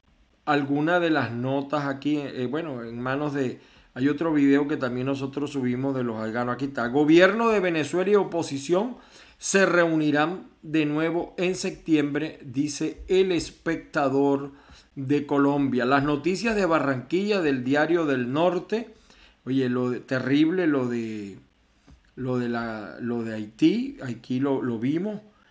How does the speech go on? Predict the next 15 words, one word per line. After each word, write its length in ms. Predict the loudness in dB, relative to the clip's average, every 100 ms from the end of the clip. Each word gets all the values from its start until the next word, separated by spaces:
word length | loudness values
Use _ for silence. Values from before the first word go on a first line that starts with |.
| _ -14
en 180 | -12 -4
parte. 460 | 0 0 -2 0
Cayó 280 | 4 6 8
la 140 | 10 10
banda 320 | 8 6 4
de 100 | 6
los 200 | 4 4
buzos 480 | 2 2 2 -2 2
por 220 | 0 2
narcotráfico. 840 | 0 0 -2 -4 2 2 2 -6
Esto 140 | -6 -8
es 80 | -4
toda 160 | 0
una 240 | 0 0 -2
noticia 680 | -4 -4 -6 -2 -2 -2